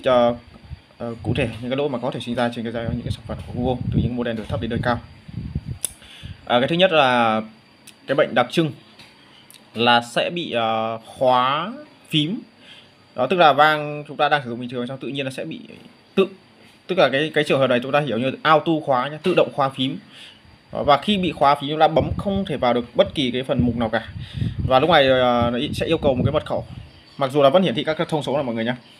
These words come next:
Đó, nhưng mà khi bị khóa như vậy thì vang sẽ mất tiếng luôn, mất cả nhạc cả mic. Cái lỗi thứ hai đó là lỗi mà vang của chúng ta đang chạy rất là bình thường. Đó, thế nhưng mà chúng ta tác động vào vặn,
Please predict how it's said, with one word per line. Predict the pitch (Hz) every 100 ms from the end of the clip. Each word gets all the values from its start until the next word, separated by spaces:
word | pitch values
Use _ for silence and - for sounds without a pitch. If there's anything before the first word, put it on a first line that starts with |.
| - - - -
Đó, | 127
nhưng | 165
mà | 143
khi | 180
bị | 156
khóa | - 139 147
như | 160
vậy | 139 110
thì | 127
vang | 117 143 139
sẽ | 165
mất | 156 160
tiếng | 135 143
luôn, | 156 131 135
mất | 143 170
cả | 123 107
nhạc | 110
cả | 107
mic. | 123 180 - - - - - - _ _ - -
Cái | 165
lỗi | 202
thứ | 190
hai | 185 196 190 - - -
đó | 131
là | 156 143
lỗi | 151 175
mà | 156 131
vang | 120 - 135 175 160
của |
chúng | 120
ta | 151
đang | 151 151
chạy | 160 -
rất | 156
là | 190
bình | 123
thường. | 123 120 117 - _ - - _ -
Đó, | 139
thế | 202
nhưng | 190
mà | 165 135 131 127 123
chúng | 143
ta | 156 151
tác | 147 175
động | 156
vào | 131 123
vặn, | 151